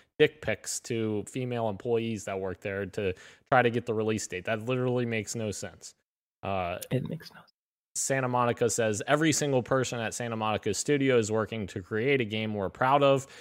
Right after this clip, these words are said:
Speaker 1: one that we hope that you will enjoy once you, once playing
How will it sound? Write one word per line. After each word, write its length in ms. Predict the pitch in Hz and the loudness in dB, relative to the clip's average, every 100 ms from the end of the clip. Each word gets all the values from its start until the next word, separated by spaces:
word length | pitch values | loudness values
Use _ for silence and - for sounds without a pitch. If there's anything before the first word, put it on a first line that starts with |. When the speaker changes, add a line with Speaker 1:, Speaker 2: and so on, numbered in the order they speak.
| - | -10
Speaker 1:
one 300 | - 135 185 | 2 4 4
that 160 | 170 117 | 4 2
we 100 | 123 | 2
hope 280 | 110 131 131 | 2 2 2
that 160 | 110 104 | -2 0
you 140 | 107 | 0
will 160 | 104 98 | 0 -2
enjoy 340 | 92 123 120 | 0 4 4
once 320 | 113 107 101 | 4 0 -4
you, 200 | 104 98 95 - | -6 -6 -8 -10
once 340 | 113 131 131 | -2 0 0
playing 560 | - 110 98 92 95 | -4 -6 -4 -4 -4